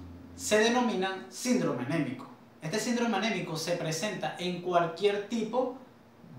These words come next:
de anemia y viene acompañado de astenia, que es debilidad en el cuerpo, fatiga muscular,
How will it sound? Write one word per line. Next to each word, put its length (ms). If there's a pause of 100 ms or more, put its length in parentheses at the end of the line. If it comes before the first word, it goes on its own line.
(140)
de 720
anemia 480 (380)
y 80
viene 180
acompañado 680
de 400
astenia, 760
que 140
es 180
debilidad 480
en 120
el 140
cuerpo, 480 (340)
fatiga 420
muscular, 720